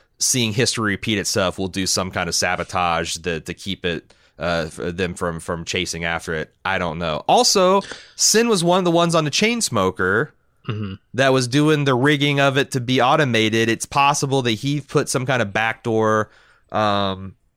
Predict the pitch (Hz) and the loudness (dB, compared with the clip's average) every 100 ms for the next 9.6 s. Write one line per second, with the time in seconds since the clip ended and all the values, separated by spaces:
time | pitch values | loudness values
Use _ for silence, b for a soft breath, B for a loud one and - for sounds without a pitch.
0 | - 117 104 120 101 110 98 113 95 - | -6 -2 -2 -2 -2 -2 0 -2 -4 -2
1 | 101 90 104 95 104 101 107 95 92 85 | -2 0 0 2 0 2 2 2 2 0
2 | 95 95 - 95 92 87 92 87 76 - | 0 -2 -2 -2 -2 -2 -2 -2 -4 -4
3 | 104 71 65 b b b b _ _ _ | -4 -4 -8 b b b b _ _ _
4 | _ 123 123 139 185 185 151 - - 135 | _ 2 4 4 4 4 2 -2 -2 0
5 | 190 196 - 170 156 156 147 120 117 113 | 2 2 0 2 2 2 2 2 0 0
6 | 107 - 110 110 117 123 120 107 85 95 | -4 -2 -2 0 0 0 0 0 2 2
7 | 104 117 101 107 98 85 101 107 113 - | 4 2 0 0 0 0 0 2 2 0
8 | 107 98 87 92 85 76 - - - _ | -2 -2 0 -2 -2 -4 -6 -12 -20 _
9 | _ _ 95 87 78 | _ _ -6 -4 -4